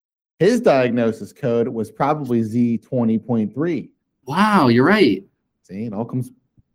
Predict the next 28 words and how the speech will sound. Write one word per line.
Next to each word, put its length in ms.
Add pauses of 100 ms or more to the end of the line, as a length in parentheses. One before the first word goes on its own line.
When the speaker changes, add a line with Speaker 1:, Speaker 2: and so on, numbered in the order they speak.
Speaker 1:
back 240
together. 520 (220)
Speaker 2:
Yeah, 600 (240)
way 100
to 60
tie 240
that 180
in 140
there. 340 (640)
Speaker 1:
Mm, 280 (520)
mm. 320 (460)
Speaker 2:
<laughs> 100
Speaker 1:
Anyways, 580 (760)
<laughs> 640
let's 180
get 140
into 160
the 100
news. 480 (540)
First 320
up, 320
we've 160
got 220
potential 460
paralysis 720
from 300
English 400 (100)
herbs. 480